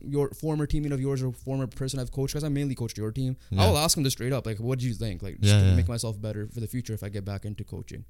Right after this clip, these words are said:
Speaker 1: But, yeah,
Speaker 2: Yeah.
Speaker 1: overall thoughts?
Speaker 2: Honestly, like, you're such a dickhead.
Speaker 1: <laughs>
Speaker 2: Nah, I'm just kidding. But, like, okay, there were moments, like, you didn't ha-, like, obviously you're not perfect, right? You d-,
Speaker 1: Yeah,
Speaker 2: you don't
Speaker 1: I
Speaker 2: coach,
Speaker 1: know that too.
Speaker 2: right? You had,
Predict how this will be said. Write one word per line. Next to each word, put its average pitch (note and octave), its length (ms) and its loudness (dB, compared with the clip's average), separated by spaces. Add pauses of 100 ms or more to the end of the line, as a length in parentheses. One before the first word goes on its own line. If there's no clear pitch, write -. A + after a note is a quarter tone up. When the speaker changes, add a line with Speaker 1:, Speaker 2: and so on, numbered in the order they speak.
Speaker 1:
But, G#2+ 240 -8 (180)
yeah, B2+ 240 8
Speaker 2:
Yeah. F#2 60 6
Speaker 1:
overall D#3 260 2
thoughts? F#3 360 -4 (300)
Speaker 2:
Honestly, E3+ 340 6
like, C3 180 8
you're A#2 120 6
such G3 220 4
a C#3+ 40 4
dickhead. E2+ 440 6 (140)
Speaker 1:
<laughs> - 380 -6
Speaker 2:
Nah, F2+ 220 6
I'm F2+ 80 2
just D#2+ 120 -4
kidding. D#2 160 -6 (260)
But, C3 120 6
like, A2+ 240 4 (420)
okay, C3+ 120 6
there F3 100 8
were A3+ 100 10
moments, D3 420 10
like, E3 220 4 (200)
you D#3 140 6
didn't A3 180 8
ha-, G#3 180 8
like, G#2+ 220 4
obviously B2 260 8
you're G2+ 100 10
not F2+ 200 4
perfect, E2 400 6
right? D#2+ 140 0
You F2 120 4
d-, A2 80 0
Speaker 1:
Yeah, E3 160 2
Speaker 2:
you G#2+ 120 6
don't F2+ 80 0
Speaker 1:
I E2+ 40 -6
Speaker 2:
coach, B2+ 360 -2
Speaker 1:
know A2 100 -4
that F#2+ 160 -6
too. G2+ 80 -2
Speaker 2:
right? G2+ 160 6
You A2+ 160 8
had, A#2 240 6